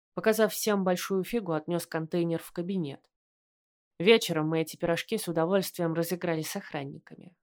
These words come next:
У нас был тяжёлый рабочий день. Потихоньку в Юлины тренировки ввёл и силовые нагрузки. Она, конечно, ворчала, выразительно косилась на грушу, но слушалась со смирением отличницы. Мне даже в какой-то момент стало неудобно,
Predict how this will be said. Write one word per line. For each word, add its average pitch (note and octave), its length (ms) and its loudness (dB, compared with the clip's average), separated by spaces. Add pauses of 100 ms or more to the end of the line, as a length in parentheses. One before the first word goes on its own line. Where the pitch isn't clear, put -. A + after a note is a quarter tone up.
(140)
У G3 40 -10
нас D4+ 260 -4
был F4+ 200 0
тяжёлый E4+ 440 4
рабочий E4 380 2
день. D#3+ 320 0 (1200)
Потихоньку G3+ 640 0
в F3 40 -4
Юлины F#3 360 2
тренировки F#3 680 0
ввёл F3 420 -4
и D#3+ 80 -8
силовые E3+ 500 -2
нагрузки. F3+ 640 -8 (480)
Она, F4 160 -2
конечно, D#3+ 360 -2
ворчала, C#4+ 680 4
выразительно D#3+ 580 -4
косилась D3+ 500 -10
на D3 100 -8
грушу, C4 720 0 (380)
но B3+ 340 2
слушалась E3+ 960 0
со - 160 -8
смирением E3 520 0
отличницы. D#3 880 -8 (680)
Мне F3 160 2
даже E3+ 200 2
в D3+ 60 -14
какой-то E3 400 -4
момент F3+ 320 0
стало E3 300 -2
неудобно, D#3+ 640 -4